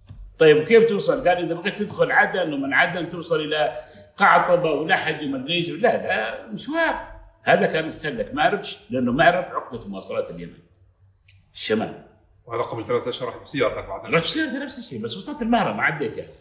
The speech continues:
Speaker 1: المهرة تعتبر كلك في عمان، ما،
Speaker 2: مم.
Speaker 1: ما عندك شيء. وإلى المكلا نفس الشيء، وإلى عدن نفس الشيء، لعلمك.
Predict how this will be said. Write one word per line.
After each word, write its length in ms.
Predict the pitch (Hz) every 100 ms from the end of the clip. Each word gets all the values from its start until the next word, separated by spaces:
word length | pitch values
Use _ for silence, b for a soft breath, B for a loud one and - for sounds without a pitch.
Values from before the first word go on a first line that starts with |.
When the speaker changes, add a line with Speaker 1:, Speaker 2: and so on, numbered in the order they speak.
| _
Speaker 1:
المهرة 340 | 92 139 147 170
تعتبر 340 | 131 - 170
كلك 300 | 170 165 120
في 140 | - 110
عمان، 260 | 220 - - -
ما، 180 | 85 123
Speaker 2:
مم. 340 | 131 123 120
Speaker 1:
ما 100 | 101
عندك 220 | 127 117
شيء. 240 | 113 87 - - b b
وإلى 240 | 113 147
المكلا 440 | 131 120 107 135 156
نفس 260 | 160 151
الشيء، 280 | 127 - 98 - b b b
وإلى 320 | 107 117 151 151
عدن 420 | 117 151 165 160
نفس 220 | 165 -
الشيء، 240 | 131 113
لعلمك. 400 | 107 147 117 -